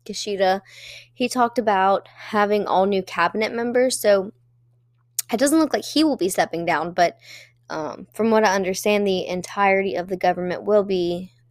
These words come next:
um, changed, changed out. And I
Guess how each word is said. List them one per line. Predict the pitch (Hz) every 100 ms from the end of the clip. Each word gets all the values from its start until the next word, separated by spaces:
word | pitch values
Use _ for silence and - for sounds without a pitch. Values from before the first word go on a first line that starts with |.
| 190
um, | 185 170 - - _
changed, | - 359 285 127 196 -
changed | - 220 226 226
out. | 190 - _ - - - - - - - - - - - _ _ - -
And | 285 330 339 339 330 330 - - - - - - _ _ _ _ _ _ -
I | 254 302 294 262